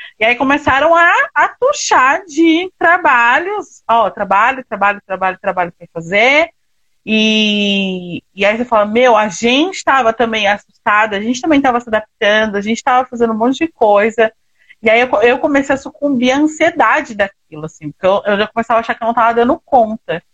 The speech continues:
Porque aí eu tinha o trabalho autônomo pra lidar,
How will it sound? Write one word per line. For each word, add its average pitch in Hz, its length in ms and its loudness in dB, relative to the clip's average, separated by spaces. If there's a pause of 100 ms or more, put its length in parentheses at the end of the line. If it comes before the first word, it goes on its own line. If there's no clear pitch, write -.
(320)
Porque 202 180 -4
aí 214 160 2
eu 220 100 2
tinha 190 360 -2
o 180 100 -4
trabalho 208 640 0 (260)
autônomo 208 720 0
pra 202 160 -2
lidar, 190 640 -2